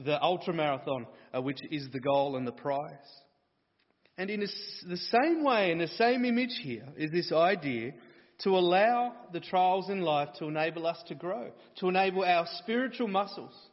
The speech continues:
our spiritual form to develop and to grow, so that we're able to take the greater challenges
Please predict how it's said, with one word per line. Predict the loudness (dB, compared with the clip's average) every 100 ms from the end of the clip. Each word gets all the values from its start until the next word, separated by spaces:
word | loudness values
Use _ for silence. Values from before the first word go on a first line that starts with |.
| _ _ _ _ 2
our | 2
spiritual | 0 0 2 2 0 -4 -2
form | 2 4 4 0
to | -4
develop | -8 -4 0 0 0 -4
and | -6
to | -6
grow, | -2 2 2 0 -6 -16 -20 _ _ _ _ _ _ _ _ _ _
so | -4 -2
that | 0
we're | 2 0 0
able | -2 0 0 -2 -8 -12 -14 _ _ _ _ _ _ _ _ _ _ -10
to | -6
take | 0 0 -2 -6
the | -8
greater | -2 2 2 0
challenges | -4 -2 0 0 -2 -6 -8